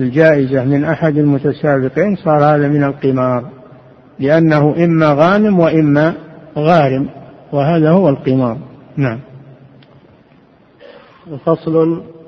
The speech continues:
Speaker 2: والعارية سنة.
Speaker 1: فعرفنا هذا باب مهم، باب المسابقة، لأن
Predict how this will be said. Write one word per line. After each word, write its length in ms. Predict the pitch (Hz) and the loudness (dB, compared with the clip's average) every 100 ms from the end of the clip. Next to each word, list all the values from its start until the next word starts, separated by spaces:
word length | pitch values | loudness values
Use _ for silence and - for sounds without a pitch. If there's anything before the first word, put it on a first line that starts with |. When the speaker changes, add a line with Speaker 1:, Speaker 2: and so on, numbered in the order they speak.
| - - - - - - | -20 -20 -20 -20 -20 -10
Speaker 2:
والعارية 920 | 147 147 135 147 143 147 156 147 147 - | -4 -4 -2 -2 -2 -2 -2 -4 -8 -8
سنة. 300 | 131 117 113 - - - - _ 151 | -6 -6 -8 -14 -20 -20 -20 _ -8
Speaker 1:
فعرفنا 1000 | 151 139 139 131 160 170 147 143 135 131 143 143 | -4 -2 -2 -2 0 0 0 2 0 -2 -2 0
هذا 160 | 143 139 | 2 2
باب 260 | 160 151 | 2 2
مهم، 460 | 143 151 165 120 113 | 0 0 0 0 -2
باب 240 | 127 123 | -2 -2
المسابقة، 720 | 127 127 127 143 123 117 - - - - - - _ _ _ _ - | -2 -4 -4 -4 -4 -6 -14 -20 -20 -20 -20 -20 _ _ _ _ -12
لأن 340 | 135 135 139 | -4 -2 0